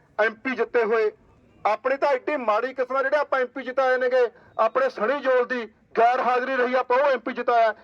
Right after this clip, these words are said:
ਇੱਕ ਵੀ ਦਿਨ ਜਾ ਕੇ ਲੋਕ ਸਭਾ ਦੇ ਵਿੱਚ ਨਹੀਂ ਬੋਲਿਆ ਉਹ, ਇੱਕ ਵੀ ਦਿਨ।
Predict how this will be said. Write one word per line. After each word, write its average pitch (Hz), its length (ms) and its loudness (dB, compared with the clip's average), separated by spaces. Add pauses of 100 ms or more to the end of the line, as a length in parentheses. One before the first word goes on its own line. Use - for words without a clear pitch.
(180)
ਇੱਕ - 260 -6
ਵੀ 330 280 2
ਦਿਨ 254 240 0
ਜਾ 233 260 2
ਕੇ 233 160 -2
ਲੋਕ 220 220 -2
ਸਭਾ 226 220 0
ਦੇ 226 80 -2
ਵਿੱਚ 214 180 -8
ਨਹੀਂ 233 120 -10
ਬੋਲਿਆ 214 240 -2
ਉਹ, 185 120 -4
ਇੱਕ 262 260 -4
ਵੀ 294 140 -4
ਦਿਨ। 202 200 -4